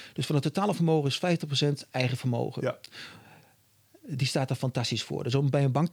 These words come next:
Speaker 1: terecht te komen als kennisorganisatie,
Speaker 2: Ja,
Speaker 1: hè,
Speaker 2: ja,
Speaker 1: dus
Speaker 2: ja.
Speaker 1: dat is een belangrijke toevoeging. Dus als, als, als kennisorganisatie om bij een bank een krediet te krijgen, heb je ongeveer dertig procent solvabiliteit nodig.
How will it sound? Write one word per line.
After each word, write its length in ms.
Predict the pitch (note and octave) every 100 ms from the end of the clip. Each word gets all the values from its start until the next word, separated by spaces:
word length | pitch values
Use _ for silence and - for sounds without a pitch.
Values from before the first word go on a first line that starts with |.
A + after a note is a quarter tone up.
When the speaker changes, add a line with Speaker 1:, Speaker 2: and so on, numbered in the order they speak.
| -
Speaker 1:
terecht 220 | D#3 D3
te 80 | C#3+
komen 300 | D3 D3+ -
als 120 | C3
kennisorganisatie, 800 | E3 B2 A#2+ A2 B2 B2 B2 D#3
Speaker 2:
Ja, 20 |
Speaker 1:
hè, 20 | F3
Speaker 2:
ja, 60 |
Speaker 1:
dus 80 | D#3+
Speaker 2:
ja. 60 | C#3+
Speaker 1:
dat 80 |
is 60 | C#3
een 60 | D3
belangrijke 360 | C3+ B2+ A#2+
toevoeging. 540 | - B2 A#2+ D#3+ E3+ F#3 - - - - - -
Dus 240 | C#3+ C3
als, 340 | D3 C3 - - -
als, 300 | C#3+ - -
als 180 | C3 -
kennisorganisatie 640 | G3 G3 D3 C3+ C#3+ C3
om 60 | C3+
bij 100 | B2+
een 80 | B2+
bank 200 | C#3+ D#3+
een 100 | D3
krediet 300 | - B2+ D#3
te 60 |
krijgen, 260 | C3+ D3 C#3+
heb 100 | C#3+
je 100 | -
ongeveer 260 | C#3 C3 C3
dertig 200 | D3 C3+
procent 340 | B2+ B2+ A#2+
solvabiliteit 560 | C3+ A#2 B2+ B2 B2 A#2+
nodig. 300 | - -